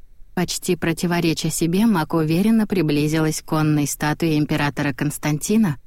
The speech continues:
установленной посредине пещеры. «Что ты делаешь?» Ида рванулась за магом. «Ты же...» «Стой на месте!»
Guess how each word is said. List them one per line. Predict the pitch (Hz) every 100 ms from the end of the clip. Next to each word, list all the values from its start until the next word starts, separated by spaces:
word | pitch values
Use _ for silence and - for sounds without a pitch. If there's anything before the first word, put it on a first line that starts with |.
| - - -
установленной | 240 208 - 180 160 180 226 233 233
посредине | 208 196 170 151 151 151 151
пещеры. | 156 - 151 143 147 143 - - - - - - - - - - -
«Что | - 247 220
ты | 220
делаешь?» | 208 226 160 165 - - - - - - - -
Ида | - 196 220
рванулась | 226 190 165 156 160 156
за | 165
магом. | 160 143 135 147 147 - - - - - - -
«Ты | 170 165
же...» | 151 160 156 151 - - - - - -
«Стой | - 233 202
на | 214
месте!» | 214 190 - 180